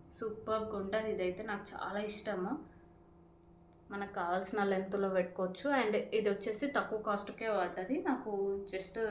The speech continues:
సిక్స్ ఫిఫ్టీ or సెవెన్ ఫిఫ్టీ పడ్డది, సిక్స్ to సెవెన్ మధ్యలో పడ్డది.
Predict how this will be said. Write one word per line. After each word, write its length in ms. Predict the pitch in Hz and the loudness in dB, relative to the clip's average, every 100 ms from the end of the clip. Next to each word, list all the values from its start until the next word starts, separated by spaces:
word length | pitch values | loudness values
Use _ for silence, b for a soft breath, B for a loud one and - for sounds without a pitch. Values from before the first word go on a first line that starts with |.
| 190 - | 0 -2
సిక్స్ 220 | 208 - - | -6 -8 -8
ఫిఫ్టీ 280 | 214 - 240 220 | -8 -4 -2 0
or 120 | 202 202 - | 0 0 0
సెవెన్ 260 | 208 190 202 | 0 0 -4
ఫిఫ్టీ 240 | 196 - 226 | -6 -8 -4
పడ్డది, 420 | 202 180 190 190 262 - - - - - - - - - - - - - | -2 -2 0 0 0 -2 -14 -20 -20 -20 -20 -20 -20 -20 -20 -20 -14 -10
సిక్స్ 220 | 220 - - | -8 -10 -8
to 80 | 233 233 | -4 0
సెవెన్ 220 | 202 208 | 0 0
మధ్యలో 320 | 196 202 208 233 | 0 0 -2 -2
పడ్డది. 340 | 214 185 185 | -2 -2 0